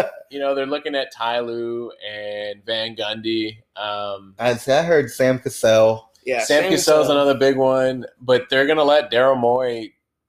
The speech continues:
Speaker 2: pick who he wants. Uh,
Speaker 1: Yeah?
Speaker 2: For, for Tito was like, "Hey,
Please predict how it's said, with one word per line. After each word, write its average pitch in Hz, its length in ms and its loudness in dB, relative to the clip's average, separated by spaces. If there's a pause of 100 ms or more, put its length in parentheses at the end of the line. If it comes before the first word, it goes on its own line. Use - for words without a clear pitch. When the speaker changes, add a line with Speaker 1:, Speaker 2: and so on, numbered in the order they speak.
Speaker 2:
pick 127 180 -10
who 127 120 -10
he 107 80 -10
wants. 101 560 -16 (100)
Uh, 104 220 -4
Speaker 1:
Yeah? 139 320 -2 (120)
Speaker 2:
For, 117 240 -14
for 117 140 -14
Tito 120 240 -4
was 117 100 -4
like, 107 160 -2
"Hey, 107 320 -2